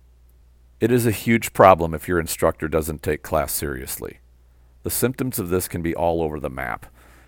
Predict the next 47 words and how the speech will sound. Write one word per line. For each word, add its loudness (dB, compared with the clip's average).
Maybe 0
he 0
doesn't 0
show 2
up 0
to -8
class 2
consistently, -8
and -4
you're 0
left 0
to 2
wonder 0
whether -2
if -6
you 2
show 0
up, -4
there -2
will 0
even -4
be -2
a 2
class. -10
Larger 4
dojos 2
and -12
professional 0
ones -6
don't -4
do -4
this, -10
but -2
many -2
martial 0
arts 2
instructors -4
run -4
very -2
small 0
classes -2
out -4
of -6
rented -6
or -6
borrowed -4
space. -6